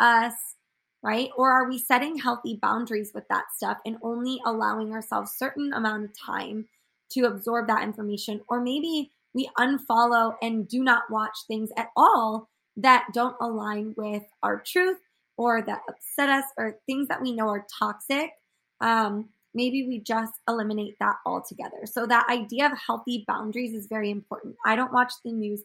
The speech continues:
at all. Um, I, I try not to watch things that I feel like are, uh,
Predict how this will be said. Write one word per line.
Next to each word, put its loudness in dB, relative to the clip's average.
at -4
all. 0
Um, 4
I, 2
I 0
try 0
not -2
to -2
watch -2
things -4
that 2
I -2
feel -4
like 2
are, 0
uh, 2